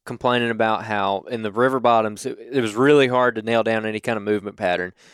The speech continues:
He's like, "I'm not finding deer sign, and when I do find it, there's no, like, pattern. I don't know where they're coming from. I don't know what's funneling 'em." And you were just saying it was hard to key in on movement. What, what changed between that and when you did the mock scrape and then eventually this hunt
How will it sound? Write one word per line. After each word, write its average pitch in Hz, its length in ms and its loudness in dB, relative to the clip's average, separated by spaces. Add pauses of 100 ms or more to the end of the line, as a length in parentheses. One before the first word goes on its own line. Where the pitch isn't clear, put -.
(160)
He's 101 140 -8
like, 104 140 2
"I'm 104 80 -2
not 127 180 2
finding 143 280 -2
deer 123 180 0
sign, 120 340 0
and 110 80 -6
when 107 120 -4
I 101 60 -2
do 120 200 -2
find 117 380 0
it, 110 280 0
there's 107 200 -6
no, 110 540 0
like, 104 320 0 (120)
pattern. 113 640 0 (380)
I 113 100 2
don't 117 160 0
know 117 140 0
where 117 120 4
they're 110 120 0
coming 143 320 -2
from. 131 340 -2
I 123 80 0
don't 117 200 -2
know 113 120 -2
what's 107 240 -2
funneling 123 440 0
'em." 117 260 -2 (320)
And 123 100 -6
you 135 60 2
were 143 60 2
just 143 160 -2
saying 139 200 4
it 123 40 4
was 117 100 0
hard 120 200 2
to 110 80 -8
key 127 140 -2
in 117 100 0
on 104 100 -2
movement. 107 360 -2
What, 131 240 2 (300)
what 156 200 2
changed 135 540 -2
between 113 600 -4 (100)
that 117 520 0
and 117 220 -6
when 113 160 -4
you 113 180 -4
did 110 220 -2
the 107 60 -6
mock 104 260 -2
scrape 131 460 2
and 113 120 -4
then 110 160 -2
eventually 110 400 -2
this 95 220 -6
hunt 117 300 -2